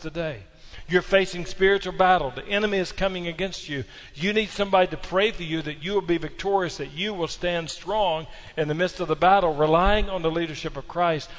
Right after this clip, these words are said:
Obey the leadership of Jesus. Invitations are a great time of spiritual battle in the lives of people.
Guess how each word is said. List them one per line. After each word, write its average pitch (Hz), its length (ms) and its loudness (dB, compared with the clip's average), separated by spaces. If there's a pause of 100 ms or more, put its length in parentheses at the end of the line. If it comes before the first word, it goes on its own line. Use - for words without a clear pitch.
(160)
Obey 190 580 4
the 208 180 2
leadership 175 560 0
of 131 120 -10
Jesus. - 720 -10 (960)
Invitations 196 800 0
are 160 240 4
a 139 60 -4
great 202 600 2
time 143 420 -4
of 131 140 -12
spiritual 160 680 -6
battle 139 440 2 (280)
in 139 100 -2
the 127 100 -2
lives 131 540 -4
of - 140 -20
people. - 320 -16